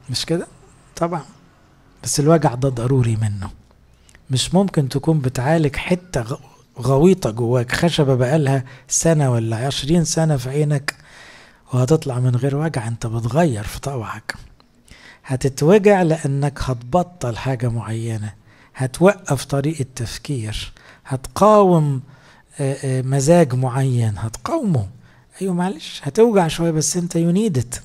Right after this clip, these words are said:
ما هتوصل لبقى عين ن-، نظيفة بعد كده، عين بسيطة هت-، هتروق. طبعًا يعملوا ايه عادة؟ يقعدوا ينزلوا سرسوب مية طول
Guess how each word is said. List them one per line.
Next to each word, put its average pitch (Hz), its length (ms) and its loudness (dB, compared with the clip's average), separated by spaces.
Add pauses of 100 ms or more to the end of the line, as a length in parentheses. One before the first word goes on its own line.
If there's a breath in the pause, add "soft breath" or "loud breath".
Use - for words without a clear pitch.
(180)
ما 135 200 -2
هتوصل 202 460 4
لبقى 147 220 -2
عين 175 280 0
ن-، 147 220 -2
نظيفة 147 400 0
بعد 127 300 -4
كده، 147 280 -4
عين 165 220 -2
بسيطة 143 480 -2
هت-، - 180 -10
هتروق. 147 500 0 (1000 loud breath)
طبعًا 208 280 2
يعملوا 185 480 4
ايه 190 120 2
عادة؟ 165 380 2
يقعدوا 160 400 4
ينزلوا 156 400 2
سرسوب 147 480 -2
مية 170 200 2
طول 160 320 0